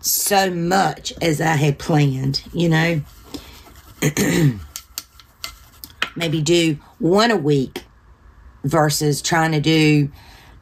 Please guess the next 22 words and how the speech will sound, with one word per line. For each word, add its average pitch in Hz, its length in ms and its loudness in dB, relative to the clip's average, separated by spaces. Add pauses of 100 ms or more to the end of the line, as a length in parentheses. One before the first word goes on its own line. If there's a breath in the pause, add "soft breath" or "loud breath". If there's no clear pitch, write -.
the 151 540 2
movie, 156 400 2
shows, 147 760 0 (100)
and 170 160 2
a 151 60 4
book, 127 500 -6 (720)
you 165 160 0
know? 143 300 2 (100)
So 202 160 -2
just 233 320 -4 (220)
let 277 220 0
me 311 120 -2
know, 320 220 0
guys. 143 440 -2 (220)
That, 226 200 -4
that's 240 220 -2
all 208 180 4
I 214 100 2
ask. 160 680 -4 (340 loud breath)
Let 190 120 0
me 220 80 2
go. 180 140 0